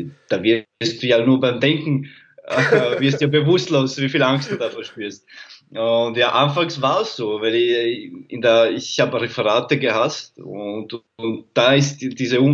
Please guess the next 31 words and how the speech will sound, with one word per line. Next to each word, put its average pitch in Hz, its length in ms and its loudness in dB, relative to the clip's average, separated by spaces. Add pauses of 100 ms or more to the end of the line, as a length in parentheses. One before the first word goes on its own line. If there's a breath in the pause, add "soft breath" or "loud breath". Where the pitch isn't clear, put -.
diese 123 460 2
Angst 135 300 2
ist - 140 -6
geblieben. 131 440 0 (360 loud breath)
Und 92 180 -12 (160)
jetzt 113 220 -4
muss 131 120 4
man 139 120 4
diese 135 160 2
Angst 139 240 -2
bearbeiten. 107 400 2
Und 104 80 -8
mir 117 140 2 (140)
hat 123 240 -12
Visualisierung 123 720 0
extrem 123 480 0
viel 139 180 0
geholfen. 113 460 -6 (480 loud breath)
Aber 165 300 2
nicht 143 480 0
zum 180 100 -4
Beispiel 170 240 -4
die 165 100 -6
Kinotechnik. 123 640 -2
Ich 107 100 -6
spreche 117 240 -2
hier 135 100 4
wiederum 135 400 4
für 120 140 -4
mich, 135 260 -2
weil, 113 320 -2